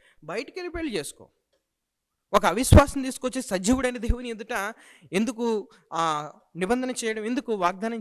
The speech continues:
చేయడం, ఎందుకు ప్రామిసెస్ చేయడం?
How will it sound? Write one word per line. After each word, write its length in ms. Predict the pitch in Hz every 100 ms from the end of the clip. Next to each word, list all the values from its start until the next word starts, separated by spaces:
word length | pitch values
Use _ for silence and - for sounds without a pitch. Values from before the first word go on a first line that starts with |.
| 208
చేయడం, 260 | 208 220 226 _ _ _ _ _ _ _ _ _ _ _ _ _ _ _ _ _
ఎందుకు 260 | 202 240 262
ప్రామిసెస్ 600 | - 202 226 240 - 208
చేయడం? 300 | 208 220